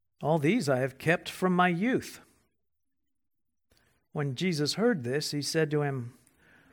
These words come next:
"One thing you still lack. Sell all that you have and distribute to the poor, and you'll have treasure in heaven.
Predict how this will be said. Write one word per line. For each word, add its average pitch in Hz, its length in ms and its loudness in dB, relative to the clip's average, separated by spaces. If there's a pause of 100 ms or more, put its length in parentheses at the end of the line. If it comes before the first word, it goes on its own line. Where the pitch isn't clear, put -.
(160)
"One 214 240 2
thing 151 240 4
you 143 120 0
still 135 300 0
lack. 127 460 -2 (1080)
Sell 220 320 4
all 214 220 6
that 185 140 0
you 165 160 0
have 143 440 0
and 131 160 -4
distribute 165 580 -2
to 165 80 -2
the 156 60 -2
poor, 147 460 -2 (800)
and 127 120 -4
you'll 196 180 2
have 151 200 4
treasure 170 480 0
in 143 120 -2
heaven. 139 420 -4